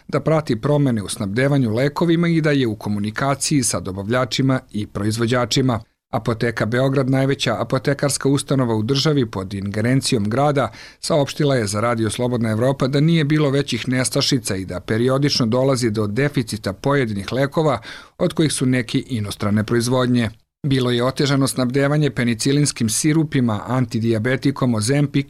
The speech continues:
i antiepileptikom Eftil. „Periodično ograničene manje količine ovih lekova isporučuju se našim apotekama”, naveli su iste apotekarske ustanove.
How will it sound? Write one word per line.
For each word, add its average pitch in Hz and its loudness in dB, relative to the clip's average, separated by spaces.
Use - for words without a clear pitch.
i 147 0
antiepileptikom 117 -2
Eftil. 120 0
„Periodično 131 2
ograničene 131 0
manje 131 2
količine 107 -2
ovih 127 0
lekova 139 0
isporučuju 131 0
se 117 -2
našim 107 0
apotekama”, 120 0
naveli 120 2
su 117 0
iste 113 0
apotekarske 120 -4
ustanove. 113 0